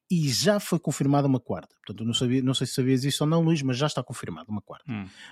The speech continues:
Speaker 1: Ok? Portanto, eles renovaram, portanto, há cerca de uma semana ou duas atrás, renovadíssima para uma quarta temporada. Portanto, vamos a ter aqui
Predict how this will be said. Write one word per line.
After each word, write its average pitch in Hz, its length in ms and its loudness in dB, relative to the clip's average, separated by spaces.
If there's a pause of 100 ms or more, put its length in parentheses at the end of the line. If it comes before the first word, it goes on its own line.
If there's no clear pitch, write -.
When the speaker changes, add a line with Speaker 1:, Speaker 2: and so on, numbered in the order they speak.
Speaker 1:
Ok? 120 220 -2
Portanto, 120 240 -6
eles 113 160 -6
renovaram, 139 640 2
portanto, 117 340 -4
há 117 40 -6
cerca 120 300 -6
de 113 60 -6
uma 123 160 2
semana 113 300 -4
ou 107 60 -2
duas 110 220 -6
atrás, 127 340 -2 (380)
renovadíssima 135 760 2
para 127 160 0
uma 120 160 4
quarta 117 260 -4
temporada. 92 540 -14
Portanto, 131 420 -2
vamos 120 240 -2
a 117 60 -8
ter 127 160 -2
aqui 139 420 -2